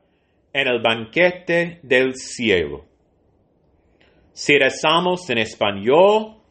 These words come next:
o en inglés, o en latín, o en cualquier otro idioma utilizado por la Iglesia, participamos en el banquete del cielo.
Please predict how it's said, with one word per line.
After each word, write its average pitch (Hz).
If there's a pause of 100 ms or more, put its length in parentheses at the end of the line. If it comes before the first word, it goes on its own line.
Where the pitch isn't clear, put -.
(380)
o 113
en 92
inglés, 196
o 123
en 107
latín, 214
o 165
en 147
cualquier 240
otro 254
idioma 208
utilizado 233
por 196
la 151
Iglesia, 180 (840)
participamos 139
en 139
el 127
banquete 127
del 107
cielo. 98